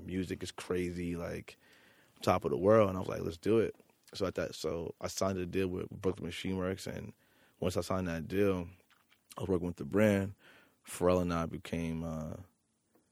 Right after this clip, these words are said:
close and, like, worked on different projects. He was in some of my videos, I was in some of his videos. Like, it was the thing, man. And he's, like, a huge bike rider. He, he, he messed with the culture. He fucks with it.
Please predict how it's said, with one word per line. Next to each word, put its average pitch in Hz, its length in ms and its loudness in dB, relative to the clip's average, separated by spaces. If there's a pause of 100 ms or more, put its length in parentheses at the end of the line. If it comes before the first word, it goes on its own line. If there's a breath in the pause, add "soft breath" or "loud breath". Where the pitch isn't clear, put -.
(680)
close 107 400 8
and, 82 100 -6
like, - 240 -8 (380)
worked 87 180 0
on 85 60 -4
different 85 200 -6
projects. 87 520 2
He - 80 -4
was 90 180 -2
in 80 120 -4
some 87 200 -4
of 82 60 -2
my 82 100 -4
videos, 92 580 2
I 87 40 -2
was 82 100 -4
in 82 60 -8
some 67 160 -10
of 87 40 -10
his 101 200 6
videos. 92 560 2
Like, - 420 -12 (320 soft breath)
it - 40 0
was 92 120 4
the 85 80 -4
thing, 98 380 2
man. 90 180 -2
And 87 80 -2
he's, 107 180 2
like, - 220 -2
a - 60 -10
huge 104 480 0
bike 107 200 2
rider. 90 280 2
He, 92 360 -4 (140)
he, - 340 -18 (1160 soft breath)
he 110 160 4
messed 104 260 4
with - 80 -14
the 95 80 -2
culture. 101 460 6
He 90 140 -6
fucks 107 280 2
with 80 120 -2
it. - 140 -8